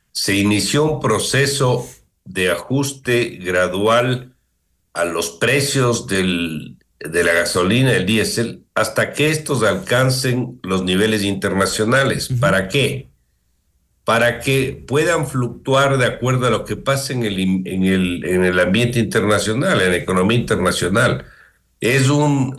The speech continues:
Speaker 1: despropósito, es un error que, eh, subsidiar primero precios y segundo, un precio que el Ecuador no controla. El precio del petróleo, de los derivados, no controla el Ecuador.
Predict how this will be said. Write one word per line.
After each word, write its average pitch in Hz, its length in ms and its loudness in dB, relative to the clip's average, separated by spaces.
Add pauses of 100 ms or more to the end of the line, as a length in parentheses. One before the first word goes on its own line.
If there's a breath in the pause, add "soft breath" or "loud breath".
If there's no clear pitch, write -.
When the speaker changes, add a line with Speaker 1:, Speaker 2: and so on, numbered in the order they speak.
Speaker 1:
despropósito, 107 880 0
es 101 80 0
un 120 160 2
error 113 540 2 (880)
que, 101 500 -2
eh, 92 40 -8
subsidiar 117 840 0
primero 131 440 0
precios - 580 -6
y 113 140 -8
segundo, 160 680 0
un 156 220 -4
precio 180 480 0
que - 100 -6
el 120 100 2
Ecuador 143 420 2
no 165 160 0
controla. 165 760 0 (420 soft breath)
El 104 140 -6
precio 190 400 0
del - 100 -4
petróleo, 160 600 0
de 120 80 -2
los 110 140 0
derivados, 127 360 2
no 160 200 -2
controla 147 440 -2
el 92 100 0
Ecuador. - 480 -8